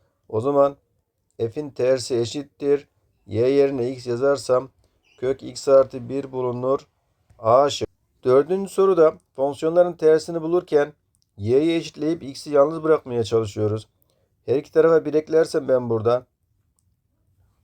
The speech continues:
x kare artı dört x artı dört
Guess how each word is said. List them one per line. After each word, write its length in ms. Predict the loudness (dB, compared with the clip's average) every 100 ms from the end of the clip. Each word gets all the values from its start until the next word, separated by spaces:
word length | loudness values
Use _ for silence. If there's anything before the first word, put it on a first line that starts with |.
| _ _ _ _ _ _
x 320 | -8 -6 -6 2
kare 360 | 4 6 4
artı 720 | 2 4 4 0 -4 -4 -4 -8 _ _
dört 340 | -2 0 0 -4
x 280 | -12 -12
artı 720 | -4 2 4 4 2 -2 -10 -4
dört 320 | 0 0 -2